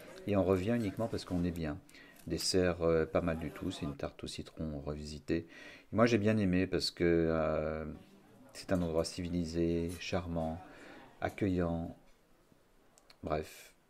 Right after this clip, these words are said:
en plus l'addition est autour de cent euros avec une formule au déjeuner à partir de vingt-six euros.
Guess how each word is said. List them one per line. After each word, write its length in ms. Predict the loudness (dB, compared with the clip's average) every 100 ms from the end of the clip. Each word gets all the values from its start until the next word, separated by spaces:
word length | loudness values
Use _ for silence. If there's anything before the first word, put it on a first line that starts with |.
| _ -20 -12
en 80 | -10
plus 200 | -8 -4
l'addition 680 | -2 -4 -6 -2 0 0 0
est 100 | 0
autour 320 | -2 -4 -6
de 80 | -4
cent 180 | -4 -2
euros 360 | -2 -2 -2
avec 240 | -2 -4 -6
une 100 | -6
formule 420 | -4 -2 -2 -2
au 60 |
déjeuner 320 | -2 -2 0 -2
à 60 |
partir 280 | -4 -4 -6
de 80 | -6
vingt-six 380 | -6 -6 -8 -6
euros. 300 | -4 -6